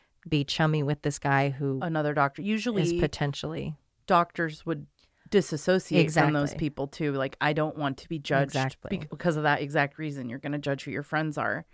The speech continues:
Speaker 2: Yeah, a little shady Shaderton over there, but
Speaker 1: Yeah.
Speaker 2: I, I don't, like I said, I don't have enough evidence to tell you what I think.
Speaker 1: Yeah, it's a messy one, and I feel for her because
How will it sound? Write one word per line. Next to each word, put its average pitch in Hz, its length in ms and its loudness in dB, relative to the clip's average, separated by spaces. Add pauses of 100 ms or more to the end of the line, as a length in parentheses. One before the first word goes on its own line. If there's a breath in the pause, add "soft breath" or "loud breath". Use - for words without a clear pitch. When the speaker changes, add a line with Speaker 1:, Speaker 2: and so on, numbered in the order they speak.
(540 soft breath)
Speaker 2:
Yeah, 214 680 8
a 262 40 4
little 269 180 2
shady 208 540 -2
Shaderton 156 680 -2
over 139 180 -2
there, 135 280 2
but 147 60 0
Speaker 1:
Yeah. 147 300 2
Speaker 2:
I, 151 260 -2
I 156 40 0
don't, 151 260 -4
like 147 200 -4
I 143 40 -4
said, 131 160 -6
I 131 60 0
don't 135 80 2
have 147 100 2
enough 143 180 0
evidence 139 520 -6
to 131 240 -8 (840)
tell 147 180 -2
you 139 160 -2
what 135 120 -4
I - 100 -6
think. - 400 -14 (580 soft breath)
Speaker 1:
Yeah, 160 300 -4
it's - 220 -8
a 196 40 0
messy 190 360 0
one, 175 300 2
and 160 180 -2
I 156 360 0
feel 170 260 0
for 165 180 -2
her 156 200 0
because 147 560 -2